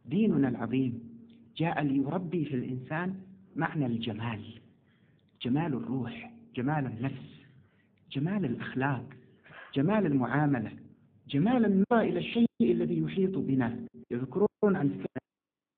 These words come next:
الصلاة والسلام أنه مر عليه ميت قد تجيف ونتنت رائحته والدود ينهش فيه، فلما مر بعض أصحاب سيد المسيح إلى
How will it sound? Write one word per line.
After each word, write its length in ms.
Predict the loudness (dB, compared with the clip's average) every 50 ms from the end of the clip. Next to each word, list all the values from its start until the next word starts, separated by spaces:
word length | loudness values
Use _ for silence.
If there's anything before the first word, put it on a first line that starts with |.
| _ -12 -12 -10 _ -10 -10 -10 _ -12 -12 -10 -12 -14 _ _ -8 -8 -6 -6
الصلاة 400 | -6 -8 -8 -6 -4 -2 -2 -2 -2 _ -4 -6 -4 -2
والسلام 600 | -4 -4 -4 -6 -6 -4 -2 -2 -2 -2 -4 -6 -12 -16 -18 -20 -20 -20 -20 -20 -20 -8 -2 2
أنه 120 | 4 4
مر 280 | 6 6 4 4 4 2
عليه 420 | 2 2 0 0 0 0 0 0 -2 -8 -12 -10 -4
ميت 460 | 0 2 2 2 0 0 0 0 2 2 0 0 0 -2 -4 -8 -14 -16 -18 -20 -20 -20 -20 -14 -4
قد 220 | 0 0 2 2
تجيف 560 | 2 2 2 2 2 0 0 0 0 0 0 -2 -8 -16 -20 -12 -4 0
ونتنت 840 | 2 2 2 2 -2 _ _ _ _ -6 0 2 2 2 2 0 0
رائحته 600 | -2 -2 0 0 0 0 -2 -2 -2 -2 0 0
والدود 340 | 0 0 0 0 0 2 2
ينهش 440 | 2 2 2 2 0 -2 -2 -4 -4
فيه، 380 | -4 -2 0 0 0 0 -2 -8 -14 -16 -18 -20 -20 -20 -20 -20 -20 -20 -20 -20 -16 -6 0
فلما 560 | 2 2 2 4 2 2 2 2 0 0 0 0
مر 120 | 2 4 4
بعض 240 | 4 4 2 2 0 _ -6 -6 -6 -6 -6 -12 _ _ -16
أصحاب 300 | -12 -8 -8 -6 -6 -6 -6 -6 -8 _
سيد 180 | 0 0 2 2
المسيح 400 | 2 2 2 2 2 0 0 -2 -4 -10 -12 -14 -14 -16 -16 -18 -4 2 4
إلى 320 | 6 6 6 4 2 0